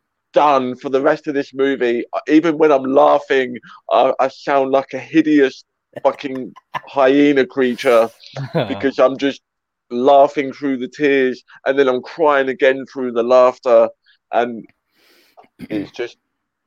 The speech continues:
Speaker 2: Yeah.
Speaker 1: it's so, it's so well done. It's, it's really <laughs> well done, despite
Speaker 2: Yeah.
Speaker 1: everything I just said.
Speaker 2: Yeah. They, they destroy us with this scene. And then not long after,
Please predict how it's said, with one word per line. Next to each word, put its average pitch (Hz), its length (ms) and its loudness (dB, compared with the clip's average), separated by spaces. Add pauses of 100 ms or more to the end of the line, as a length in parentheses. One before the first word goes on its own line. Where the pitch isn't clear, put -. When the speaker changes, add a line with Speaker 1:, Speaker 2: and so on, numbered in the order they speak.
(100)
Speaker 2:
Yeah. - 260 -20 (180)
Speaker 1:
it's - 320 -2
so, 101 300 -6 (160)
it's 110 240 -10
so 117 180 2
well 98 220 0
done. 82 400 -8 (680)
It's, - 360 -10
it's 127 260 -4
really 113 180 -2
<laughs> 107 100 -2
well 139 180 -6
done, 110 420 -6
despite 120 400 0
Speaker 2:
Yeah. - 60 2
Speaker 1:
everything 120 320 0
I 107 80 0
just - 240 -12
said. 98 220 -6 (920)
Speaker 2:
Yeah. 101 220 -10 (140)
They, 151 280 0
they 160 240 2
destroy 175 640 0
us 160 180 -4
with 135 140 -12
this 165 180 -4
scene. 95 400 -12 (580)
And 135 160 -4
then 110 340 -6 (100)
not 127 340 -4
long 156 280 0
after, 110 640 -4